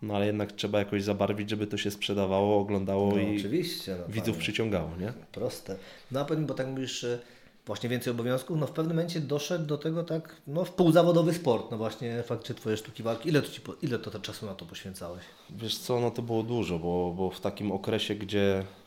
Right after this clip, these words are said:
Speaker 1: gdzie tak dużo startowałem, gdzieś tam powiedzmy, że nawet chciałem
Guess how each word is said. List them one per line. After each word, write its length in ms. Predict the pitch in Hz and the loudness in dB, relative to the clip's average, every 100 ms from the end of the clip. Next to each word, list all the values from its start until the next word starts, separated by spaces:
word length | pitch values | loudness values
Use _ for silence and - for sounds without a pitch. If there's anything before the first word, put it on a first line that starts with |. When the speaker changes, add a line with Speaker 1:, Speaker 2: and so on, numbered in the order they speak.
| - - - _ _ - _ - - - | -20 -20 -20 _ _ -20 _ -20 -18 -12
Speaker 1:
gdzie 220 | 98 95 | -10 -6
tak 140 | 95 - - - - - | -6 -8 -18 -18 -20 -14
dużo 380 | 104 101 107 104 | -10 -4 0 0
startowałem, 1120 | - 101 101 104 104 107 110 107 104 101 95 | 0 -2 0 0 2 4 4 4 2 0 0
gdzieś 200 | 98 95 | -4 -2
tam 420 | 95 95 95 98 - | -2 -2 -4 -6 -4
powiedzmy, 480 | 117 117 117 110 | 0 0 0 -2
że 100 | 104 | -2
nawet 260 | 104 104 104 | -2 -2 -4
chciałem 680 | - 107 104 98 98 98 | -2 0 2 0 -2 -6